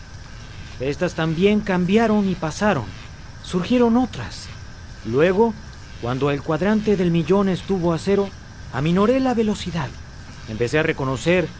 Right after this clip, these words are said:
nuestra mezquina y familiar arquitectura. La aguja de los millares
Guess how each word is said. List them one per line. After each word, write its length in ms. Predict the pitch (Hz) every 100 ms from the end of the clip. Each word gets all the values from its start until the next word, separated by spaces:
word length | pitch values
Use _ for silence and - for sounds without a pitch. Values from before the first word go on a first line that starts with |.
| - -
nuestra 300 | 127 143 131
mezquina 540 | 135 - 190 214 208
y 40 |
familiar 500 | 185 175 160 156 196
arquitectura. 680 | 190 151 156 139 - 214 175 98 - - - - -
La 200 | 107 113
aguja 480 | 120 147 160 - 151
de 100 | 131
los 160 | 123 120
millares 540 | 120 160 190 196